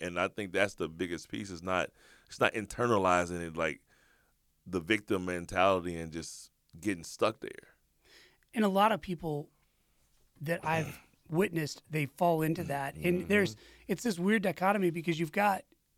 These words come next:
Speaker 2: the culture in a good organization where somebody's probably listening and they, they're thinking to themselves, "Well, I could go tell my boss," but that's because you're in a good culture.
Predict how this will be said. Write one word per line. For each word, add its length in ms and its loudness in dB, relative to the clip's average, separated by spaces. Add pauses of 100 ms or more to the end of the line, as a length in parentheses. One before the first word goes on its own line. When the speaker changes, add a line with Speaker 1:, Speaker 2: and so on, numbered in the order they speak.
(120)
Speaker 2:
the 160 -2
culture 720 2 (400)
in 120 4
a 40 4
good 260 6
organization 880 2 (880)
where 420 2 (200)
somebody's 380 0
probably 280 2
listening 340 0
and 180 2
they, 300 -2
they're 160 2
thinking 300 -2
to 60 2
themselves, 380 -4
"Well, 80 -4
I 80 0
could 200 -4
go 100 -4
tell 160 -8
my 140 -6
boss," 340 -14 (160)
but 120 -4
that's 160 2
because 280 0
you're 120 4
in 60 8
a 60 4
good 220 0
culture. 440 0